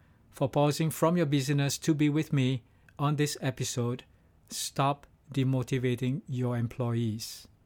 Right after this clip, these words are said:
Key message. These two capabilities, not soft skills, need to be equipped and measured. Hiring needs to go hand in hand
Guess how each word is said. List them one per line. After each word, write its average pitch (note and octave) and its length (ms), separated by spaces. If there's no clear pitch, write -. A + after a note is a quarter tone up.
Key D#3+ 160
message. C#3 640
These D#3 280
two F#3 220
capabilities, D3 1200
not F3 200
soft - 300
skills, C3+ 580
need D3+ 200
to - 80
be F#3 120
equipped - 480
and C3 160
measured. A#2+ 460
Hiring D#3+ 540
needs D3+ 200
to D3 60
go C3+ 180
hand D#3 260
in F3 80
hand C#3 360